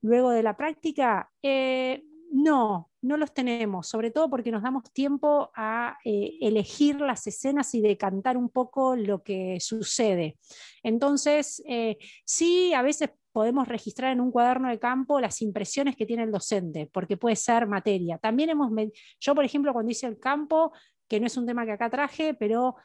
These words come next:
tomé una entrevista entre medio de la secuencia, porque había una situación que me interesaba, que yo le llamo como la subcultura, que tiene que ver con la copia,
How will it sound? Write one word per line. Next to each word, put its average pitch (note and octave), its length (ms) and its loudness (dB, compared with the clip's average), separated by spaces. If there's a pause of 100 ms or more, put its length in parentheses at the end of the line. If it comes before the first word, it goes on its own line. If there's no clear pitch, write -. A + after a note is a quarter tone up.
(140)
tomé A3+ 160 2
una D4 120 4
entrevista C4+ 400 -2
entre A3+ 340 0
medio D#4 560 2
de G#3 160 -4
la G3+ 100 -4
secuencia, G3 720 -4
porque F#3+ 200 -4
había A3+ 120 4
una B3+ 120 2
situación A3 500 -4
que A#3+ 100 0
me G#3+ 60 0
interesaba, A#3+ 800 0
que G3+ 100 -10
yo - 140 -8
le G#3 140 -4
llamo G#3 180 -4
como F3 160 -4
la F3+ 140 -2
subcultura, A3 840 4
que F#3 80 -2
tiene A3+ 160 0
que A3 60 2
ver A3 120 2
con A3 120 2
la G3+ 120 2
copia, C#4 520 2